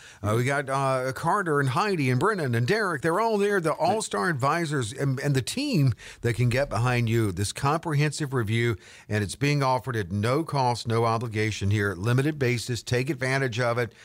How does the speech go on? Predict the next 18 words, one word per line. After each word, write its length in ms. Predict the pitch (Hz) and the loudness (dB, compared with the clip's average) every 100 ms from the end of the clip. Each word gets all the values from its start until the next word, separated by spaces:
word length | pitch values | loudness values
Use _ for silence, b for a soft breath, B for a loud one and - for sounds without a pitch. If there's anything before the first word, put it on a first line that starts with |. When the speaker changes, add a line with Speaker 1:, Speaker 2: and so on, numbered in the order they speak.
| B B | B B
Speaker 1:
Eight 220 | 110 147 | -2 0
hundred 300 | 143 127 127 | 0 0 0
eight 240 | 120 120 123 | -2 -2 -2
nine 280 | 123 123 120 | 0 2 2
one 240 | 127 123 | 2 0
eight 240 | 117 117 110 | 0 0 -2
six 320 | - 113 - | -2 -2 -2
eighty. 400 | 113 131 123 92 B B - | 0 0 0 -4 B B -6
Eight 220 | 113 113 | -2 0
hundred 360 | 127 123 104 92 | 0 0 -2 -2
eight 320 | 127 135 123 | -2 -2 -2
nine 340 | 120 123 123 | 0 0 0
one 400 | 113 127 110 101 - | 2 0 0 -2 -4
eight 320 | 120 135 135 135 127 | -4 -2 -2 -2 -2
six 400 | - 117 113 - 120 | -2 -2 -2 -6 -4
eighty. 340 | 123 110 92 | -2 -2 -4
Good 460 | 82 127 143 147 123 | -4 0 2 2 -2
strategy 800 | - 139 131 135 127 135 135 | -4 0 0 0 -2 -2 -4